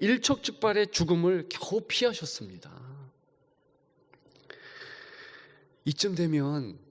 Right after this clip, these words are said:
아쉽지만 그냥 예루살렘, 유대의 선교 나아가실 수 있습니다.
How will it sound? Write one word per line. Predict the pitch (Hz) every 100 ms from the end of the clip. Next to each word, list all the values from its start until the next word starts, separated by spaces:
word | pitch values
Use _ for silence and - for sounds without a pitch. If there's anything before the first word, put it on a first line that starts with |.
| _ _ _ _ _
아쉽지만 | - - - 147 - 127 98 120 117 117 - _ _ _
그냥 | - 120 110 151 131 104 - - _ _ _ _ _ - _ _ _ _ _ _
예루살렘, | 98 131 131 127 127 143 147 -
유대의 | 85 101 107 135 127
선교 | 131 135 127 123 135 185 - _ _ _ -
나아가실 | 98 127 127 131 127
수 | -
있습니다. | 117 - 135 123 139 147